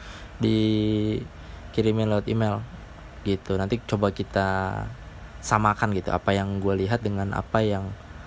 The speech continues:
apa yang terjadi pada masa itu. Gitu sih.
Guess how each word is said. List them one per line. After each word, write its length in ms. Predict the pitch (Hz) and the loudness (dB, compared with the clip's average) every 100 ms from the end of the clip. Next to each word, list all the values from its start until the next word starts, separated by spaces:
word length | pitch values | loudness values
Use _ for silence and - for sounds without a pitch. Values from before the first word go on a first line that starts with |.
| - - - - - - - - - - 175 - - - - - - - | -16 -16 -14 -14 -14 -16 -16 -10 -6 -2 -2 -2 -6 -14 -16 -16 -18 -10
apa 260 | - - 98 | -10 -2 2
yang 320 | 104 101 98 92 | 4 2 0 -2
terjadi 400 | 98 101 101 104 | -2 2 2 2
pada 160 | - 95 | 0 0
masa 240 | 92 90 | 0 -2
itu. 240 | 87 87 - 107 120 - - - - - | -4 -4 -8 -8 -12 -16 -16 -14 -16 -4
Gitu 360 | 92 92 - 92 | -2 -2 -2 -4
sih. 180 | - | -4